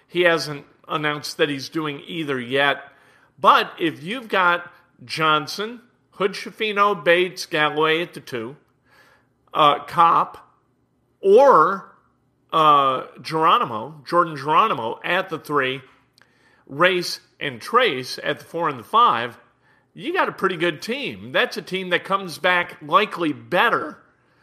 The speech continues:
than they were last year. That's a good thing. Nine and eleven in the Big Ten last year,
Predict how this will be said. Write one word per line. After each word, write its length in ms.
than 180
they 100
were 240
last 480
year. 260
That's 260
a 40
good 260
thing. 300
Nine 260
and 100
eleven 360
in 120
the 60
Big 220
Ten 300
last 400
year, 340